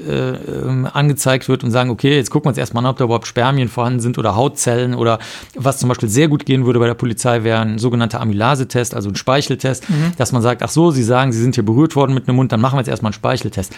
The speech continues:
Speaker 1: Das kannst ja, das darfst du ja gar nicht, äh, als Polizist oder Polizistin,
Speaker 2: Ja.
Speaker 1: ne? Also
Speaker 2: Genau.
Speaker 1: deswegen, vor der Flut an Fällen hätte ich keine Angst. Also das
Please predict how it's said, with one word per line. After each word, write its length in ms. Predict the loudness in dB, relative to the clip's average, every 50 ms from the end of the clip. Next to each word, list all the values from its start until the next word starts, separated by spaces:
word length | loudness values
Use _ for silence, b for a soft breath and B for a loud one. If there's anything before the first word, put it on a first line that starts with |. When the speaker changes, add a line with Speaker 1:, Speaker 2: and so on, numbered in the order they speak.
| B
Speaker 1:
Das 120 | B -10 -6
kannst 220 | -6 -4 -2 0
ja, 140 | 0 0 -2
das 260 | -2 -6 -10 -8 -2
darfst 260 | 0 0 0 0 0
du 40 | 0
ja 80 | 0 0
gar 200 | 2 0 0 0
nicht, 180 | 0 -2 -2 -4
äh, 120 | -4 -2 -2 -2 -2 -2 -2
als 200 | -4 -4 -6 -4
Polizist 440 | -2 -2 -2 -2 -2 -6 -6 -6 -4
oder 100 | -6 -4
Polizistin, 440 | -2 0 -2 -2 -2 -2 -2 0 0
Speaker 2:
Ja. 100 | 0 0
Speaker 1:
ne? 220 | -2 -4 -6 -8 -8 -10 B B B B B B B
Also 200 | B 0 2 2
Speaker 2:
Genau. 100 | 2 2
Speaker 1:
deswegen, 360 | 2 2 2 2 2 2 0 B B B B B B B B B B _ _ -16
vor 260 | -12 -4 0 2 2
der 120 | 2 2 -2
Flut 360 | 0 2 4 4 4 4 4
an 140 | 2 -2 -2
Fällen 300 | 0 2 2 2 4 4
hätte 200 | 2 2 0 -2
ich 80 | -4 -2
keine 280 | -2 -2 0 0 0
Angst. 340 | 0 0 0 0 -2 -4 -4
Also 160 | -6 -6 -4 -2
das 340 | -2 -2 -2 -2 -8 -10